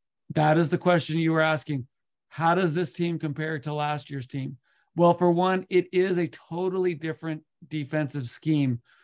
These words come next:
One thing that you're not going to see this year that you saw all last year was, uh, safeties twenty-five yards off the ball. This is not <laughs> happening now. These safeties are coming up,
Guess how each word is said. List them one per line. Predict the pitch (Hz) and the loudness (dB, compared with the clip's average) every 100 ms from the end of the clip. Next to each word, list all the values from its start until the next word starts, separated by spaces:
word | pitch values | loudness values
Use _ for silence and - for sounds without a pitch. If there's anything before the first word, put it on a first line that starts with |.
| _ - | _ 0
One | 165 175 | 2 2
thing | 190 | 2
that | 185 | 0
you're | 165 156 | 0 -2
not | 156 151 160 170 | -2 -2 -2 -4
going | 175 175 | -6 -4
to | 165 | -4
see | 131 170 156 | -6 -6 -4
this | 151 135 | -6 -8
year | 170 165 165 147 | -6 -6 -6 -6
that | 151 147 | -8 -8
you | 156 143 | -8 -8
saw | - 151 147 143 - _ | -4 0 2 0 -4 _
all | - 156 175 175 | -4 0 0 0
last | 160 156 131 143 | -2 -4 -6 -10
year | 147 151 131 _ _ _ _ | -8 -8 -12 _ _ _ _
was, | 160 160 151 147 123 - _ _ _ - | 4 6 6 4 -2 -12 _ _ _ -4
uh, | 143 139 135 | -2 -2 -4
safeties | - - 175 180 190 175 | -6 -2 0 0 -2 -6
twenty-five | 123 - 165 175 170 160 151 | -8 -4 -2 -2 0 -2 0
yards | 151 147 147 - - | -4 -4 -4 -8 -6
off | 143 - | -6 -4
the | 135 | -8
ball. | 131 82 - - _ _ _ - 170 | -6 -6 -8 -14 _ _ _ -20 -6
This | 139 175 | -4 -4
is | 170 165 - | -6 -8 -2
not | 165 160 | 0 2
<laughs> | 165 | 2
happening | 175 175 170 143 131 - _ _ | 2 2 0 0 -4 -10 _ _
now. | 160 147 131 123 - _ _ | -2 0 -2 -6 -14 _ _
These | 160 165 123 - | -2 0 -2 -12
safeties | - 180 175 180 175 | -10 -4 -4 -4 -4
are | 160 | -4
coming | 127 165 170 160 | -4 -2 0 0
up, | 160 208 | 0 -2